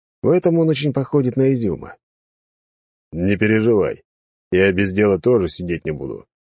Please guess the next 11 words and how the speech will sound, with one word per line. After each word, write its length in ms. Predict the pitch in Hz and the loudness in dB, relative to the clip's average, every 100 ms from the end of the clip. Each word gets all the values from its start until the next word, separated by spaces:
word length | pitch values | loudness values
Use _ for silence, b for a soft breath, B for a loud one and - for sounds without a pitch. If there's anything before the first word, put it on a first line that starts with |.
| _ _ _ | _ _ _
Умар, 360 | 90 101 87 - _ _ _ _ - | -2 0 0 -4 _ _ _ _ -4
помоги 380 | 82 120 165 143 | 0 2 0 0
кабриолету 680 | 104 104 101 110 98 95 | 2 2 4 2 2 0
избавиться 680 | 92 95 107 113 87 - 73 | 0 0 2 2 0 -4 -6
от 160 | 71 92 | -6 -6
машины, 640 | 98 98 110 82 57 - _ _ _ | -6 -4 -4 -4 -6 -18 _ _ _
и 120 | 90 139 | 0 4
оба 300 | 151 131 123 | 4 2 0
оставайтесь 520 | - 120 117 98 90 | 2 2 2 0 -4
на 100 | 107 | -4
связи". 440 | 98 78 60 - | -4 -6 -6 -14